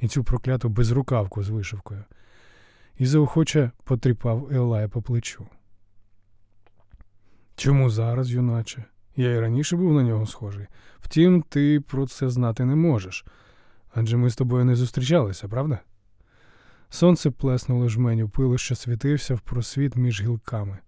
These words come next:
на мить вибіливши кучеряву бороду Іолая примарною сивиною. Її фітлучник задихнувся, навіть не збагнув прибрати долоню з плеча людини, що стояла перед ним. «Ти Іолай?»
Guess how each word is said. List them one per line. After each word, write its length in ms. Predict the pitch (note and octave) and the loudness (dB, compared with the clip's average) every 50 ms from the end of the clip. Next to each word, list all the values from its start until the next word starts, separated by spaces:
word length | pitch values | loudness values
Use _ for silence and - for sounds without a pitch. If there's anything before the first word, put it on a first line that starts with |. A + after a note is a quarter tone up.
| _ _ _ _ _ _ - - - - - - - - - - | _ _ _ _ _ _ -20 -20 -20 -20 -20 -20 -20 -20 -8 -2
на 160 | - B2 B2 B2 | 0 2 4 4
мить 380 | C3 C3 C#3+ C#3 B2 - - | 6 6 6 4 2 0 -4
вибіливши 640 | A#2 A#2 C3 B2+ B2 B2 A#2+ A#2+ A#2 A2+ - - A#2+ | -2 0 0 0 2 2 2 0 0 -2 -2 -4 -4
кучеряву 500 | - - A2+ G#2 B2+ B2+ B2 A#2+ A2+ A#2+ | -2 -2 -2 0 0 2 2 2 0 0
бороду 440 | A#2 A#2 B2 B2 A#2 A#2 A2+ A2+ A#2 | 0 0 0 0 0 0 0 0 -2
Іолая 520 | A2+ A#2 A#2 A#2 A#2+ C3 C#3+ C#3+ C3 B2 | 0 0 0 0 0 0 2 2 2 2
примарною 560 | A2 - - B2+ B2+ A#2+ A#2+ A#2+ A#2+ A#2+ A#2 | 2 2 2 2 2 2 2 2 2 2 0
сивиною. 640 | A2+ - - C3 B2+ B2+ B2+ B2 A2+ G#2+ G2+ G2 G2+ - - _ _ _ - _ _ _ _ _ _ _ _ | 0 0 0 2 2 4 4 4 2 0 -2 -4 -8 -12 -18 _ _ _ -20 _ _ _ _ _ _ _ _
Її 260 | - B2 B2 B2 B2 | 0 2 4 4 4
фітлучник 640 | A#2 - C3 A#2+ - C3 C3+ C3+ B2+ - - B2 A#2 G#2+ | 4 4 2 2 2 2 2 2 2 2 2 2 2 2
задихнувся, 720 | A2 A#2+ A#2+ B2 A#2 - - C3 B2+ A#2 G#2+ - - A2+ | 0 0 0 -2 -2 0 2 2 2 2 0 -2 -4 -4
навіть 320 | A2+ A2+ A2+ A2 G#2+ - | -4 -2 -2 -2 -4 -2
не 120 | - A#2+ A2+ | -2 -2 -2
збагнув 540 | A2 A2 A2+ A#2+ G#2+ A#2+ C#3 C3+ B2+ A2 G2+ | -2 -2 0 2 2 4 4 4 2 2 2
прибрати 500 | - A#2 A#2 A2+ A#2+ A#2+ A2 G#2+ - A2+ | 2 2 2 2 0 -2 -2 -2 -4 -4
долоню 440 | A2+ A#2+ A#2+ C3 B2+ A#2+ A#2 A2 | -2 0 0 2 2 2 0 0
з 60 | G#2 - | -2 -4
плеча 400 | - A#2+ A#2 A#2 - - B2 A2+ | -4 -4 -4 -2 -2 0 0 0
людини, 580 | A#2 A#2 A#2 B2+ B2 A#2+ B2+ C#3 C3 A#2+ A2+ | 0 0 0 0 0 2 2 2 2 2 0
що 180 | G#2 - - A2+ | 0 -2 -6 -6
стояла 420 | - - B2+ A#2 A2+ G#2+ G#2 G#2 | -6 -4 -4 -4 -4 -4 -4 -6
перед 260 | G2 - G#2+ G#2+ G#2+ | -4 -4 -4 -4 -4
ним. 220 | G#2 G2+ G2+ G2+ G#2 _ _ _ _ _ _ _ _ _ _ _ - _ _ _ - - - | -6 -6 -8 -10 -12 _ _ _ _ _ _ _ _ _ _ _ -20 _ _ _ -20 -14 -8
«Ти 120 | - B2 A#2+ B2 B2 B2 B2 A#2+ B2 A#2+ A#2 | -4 -2 0 0 2 2 0 0 0 0 0
Іолай?» 640 | A#2 A#2 A#2 A2+ A2 A2 A2 A2 A#2+ B2 C3+ C#3+ | 0 0 0 -2 -2 -2 -2 -2 -2 -2 -4 -6